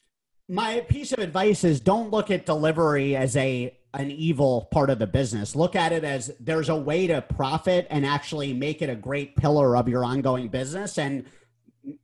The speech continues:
it allows you to build up more market share and a customer base. I think it's about making sure you know what you're signing up for and making sure any service you're working with, really understand those fees, because the way some of these contracts are set up,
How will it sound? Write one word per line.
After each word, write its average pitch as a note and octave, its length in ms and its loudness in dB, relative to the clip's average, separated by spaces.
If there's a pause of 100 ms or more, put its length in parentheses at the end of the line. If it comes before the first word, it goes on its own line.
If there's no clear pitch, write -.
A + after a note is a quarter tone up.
(160)
it F3 300 -8
allows E3+ 500 -2
you F#3 80 0
to D#3+ 120 2
build E3 300 6
up F3 160 2
more D#3+ 220 4
market D#3+ 360 2
share D3+ 200 2
and D3+ 100 0
a C3+ 60 -6
customer D#3+ 420 -2
base. G2+ 300 -4
I C3+ 100 -2
think D#3 220 -6
it's - 340 -12 (180)
about D#3+ 400 -2
making E3+ 300 -4
sure G3 220 -4
you D3 160 0
know D#3 140 4
what D#3 120 0
you're C3 140 -10
signing C#3 400 -4
up D#3+ 180 -2
for B2 380 -2 (380)
and E3 180 -2
making F3+ 320 -4
sure F3+ 560 -8 (120)
any F3+ 280 -4
service F3+ 500 -4
you're D#3 140 -2
working E3 400 -4
with, C#3 240 -4 (260)
really A#3+ 360 2
understand G3+ 580 0
those E3 240 4
fees, C3 400 -4
because C#3 560 -8 (400)
the F3 80 -2
way F#3+ 240 -2
some A3+ 240 -8
of F#3+ 60 -6
these G3 180 -10
contracts G3 640 -6
are D#3+ 80 -2
set F3+ 260 -2
up, F#3 300 -2